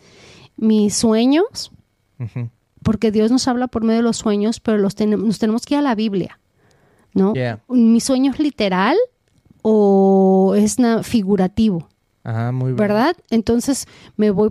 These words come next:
Speaker 1: me voy a la Biblia y me dio, me, ya no me acuerdo, este, qué mensaje me dio, pero me dio un mensaje así de paciencia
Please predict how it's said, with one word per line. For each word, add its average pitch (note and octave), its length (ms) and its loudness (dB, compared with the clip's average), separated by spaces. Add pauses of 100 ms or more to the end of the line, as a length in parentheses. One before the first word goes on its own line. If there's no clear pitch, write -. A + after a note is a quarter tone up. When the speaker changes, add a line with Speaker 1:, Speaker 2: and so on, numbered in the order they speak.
Speaker 1:
me A3+ 180 2
voy G#3+ 200 2
a D4 80 2
la D#4 100 2
Biblia G#3+ 480 2 (180)
y B3 140 4
me A#3 140 4
dio, A#3+ 380 2
me, A#3 180 2
ya A#3 180 -2
no C#4 60 0
me C#4+ 100 0
acuerdo, B3 520 -2 (300)
este, F3+ 640 -6
qué A3+ 100 -2
mensaje A3+ 440 0
me A#3 140 0
dio, G#3+ 300 0 (580)
pero G#3 500 2
me G#3+ 200 2
dio A3 180 0
un B3+ 340 2
mensaje C4 500 0
así B3 200 -2
de A#3+ 120 0
paciencia G#3 760 -2